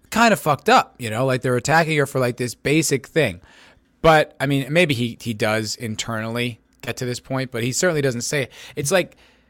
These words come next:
how come people can't take that next leap to understand, like, where it's coming from, why? Like, to do the mental energy effort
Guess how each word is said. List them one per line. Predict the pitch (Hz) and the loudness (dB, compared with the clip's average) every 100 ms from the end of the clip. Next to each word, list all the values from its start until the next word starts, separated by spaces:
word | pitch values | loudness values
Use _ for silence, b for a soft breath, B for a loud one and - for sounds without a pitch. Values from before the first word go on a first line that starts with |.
| b _ _ _ | b _ _ _
how | - 233 | 0 0
come | 247 262 | 2 -2
people | 220 220 190 | 0 -2 -2
can't | 170 170 - | -2 -4 -2
take | 156 156 123 | -2 -2 0
that | 135 117 | -2 -2
next | 120 123 131 151 156 - | -8 -8 -4 -4 -4 -6
leap | 135 131 92 - _ _ _ _ _ _ | -4 -6 -6 -12 _ _ _ _ _ _
to | - 156 | -6 -2
understand, | 160 156 - 156 143 | -2 -2 -2 -2 -2
like, | 123 | -4
where | 107 120 131 | -6 -2 -2
it's | 131 - | -2 -4
coming | 123 123 123 | -6 -4 -6
from, | - 123 113 113 _ _ | -8 -6 -6 -8 _ _
why? | - 104 113 120 117 120 123 - _ b b - | -20 -6 0 4 4 2 -2 -6 _ b b -2
Like, | 131 120 | 0 0
to | 147 | -4
do | 131 156 208 | -6 -4 -4
the | 175 | -2
mental | 156 143 151 165 165 156 - | -2 -2 -4 -2 -2 -2 -4
energy | 143 156 143 120 117 | -4 -4 -4 -6 -4
effort | 151 - 120 98 | -4 -2 -6 -6